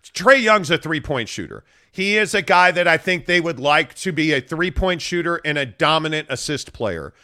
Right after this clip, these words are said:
I think they worry about his health when he goes into the paint. I think when you look at DeJounte Murray, he's a pure scorer. He's a guy that can shoot the three. He plays at all three levels,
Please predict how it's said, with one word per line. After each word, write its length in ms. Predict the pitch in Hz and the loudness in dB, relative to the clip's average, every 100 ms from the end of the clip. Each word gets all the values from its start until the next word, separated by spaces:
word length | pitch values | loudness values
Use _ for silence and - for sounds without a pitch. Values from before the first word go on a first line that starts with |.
| _ _ _ _ 156 | _ _ _ _ 6
I 180 | 185 | 6
think 380 | 196 - 202 156 | 6 0 -2 0
they 240 | 175 175 170 | 0 2 0
worry 480 | 131 147 175 190 | -2 0 2 2
about 320 | 175 170 165 135 | 2 2 2 2
his 240 | 165 - | -4 -2
health 340 | 135 156 175 | 0 0 0
when 160 | 139 151 | -6 -6
he 140 | 151 | -4
goes 260 | 139 151 135 | -2 -2 -2
into 180 | 151 139 | -4 -4
the 80 | 107 | -4
paint. 340 | 143 165 - _ _ _ _ _ | -2 -2 -4 _ _ _ _ _
I 200 | 160 165 | 4 4
think 440 | 165 185 175 151 - _ _ | 4 0 0 -2 -10 _ _
when 200 | 147 156 | -2 0
you 140 | 160 | 2
look 180 | 165 180 | 2 2
at 120 | 170 | -2
DeJounte 500 | 175 156 170 170 170 147 | -2 0 0 2 0 2
Murray, 340 | 165 196 190 _ _ | 2 2 -2 _ _
he's 240 | 240 214 | -2 0
a 60 | 208 | -2
pure 320 | - 196 151 | -2 -2 -2
scorer. 500 | - - 135 87 69 _ _ _ _ _ _ _ - | -4 -4 -2 -2 -6 _ _ _ _ _ _ _ -2
He's 260 | 190 208 | 0 2
a 80 | 233 | 2
guy 280 | 185 190 185 | 6 6 6
that 280 | 170 160 - _ _ | 6 4 2 _ _
can 180 | 190 165 | -4 -2
shoot 260 | - 226 - | -2 -2 0
the 100 | 190 | -2
three. 480 | 180 190 180 165 - | -2 -2 -2 -6 -8
He 160 | 151 | -10
plays 400 | 123 - 185 202 | -8 2 2 4
at 80 | 185 | 4
all 140 | 185 185 | 4 4
three 240 | 185 185 | 2 2
levels, 560 | 170 165 165 156 143 | 4 4 4 0 -2